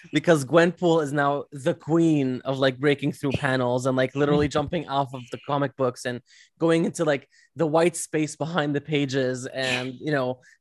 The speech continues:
Speaker 1: going, like, it's, you know, I love Gwenpool. I think she would really work in the M C U if they,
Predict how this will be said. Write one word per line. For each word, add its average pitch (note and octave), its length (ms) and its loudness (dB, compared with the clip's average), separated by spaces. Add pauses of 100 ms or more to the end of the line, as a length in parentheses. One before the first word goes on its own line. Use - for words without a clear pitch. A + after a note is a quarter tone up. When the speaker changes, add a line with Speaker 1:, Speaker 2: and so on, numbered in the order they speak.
Speaker 1:
going, F3 320 4
like, D3+ 180 -4
it's, - 280 -6
you F3+ 140 -2
know, C#3 200 -2
I D#3 80 2
love D#3+ 300 2
Gwenpool. D3 500 -4
I - 40 -4
think D#3 180 -8
she - 100 -8
would C#3 180 -4
really D3 200 -4
work C3+ 240 -4
in D3+ 60 -4
the C#3+ 60 -6
M D3 120 -4
C D3 160 -8
U C3+ 300 -2
if C3+ 180 -6
they, C3 180 -4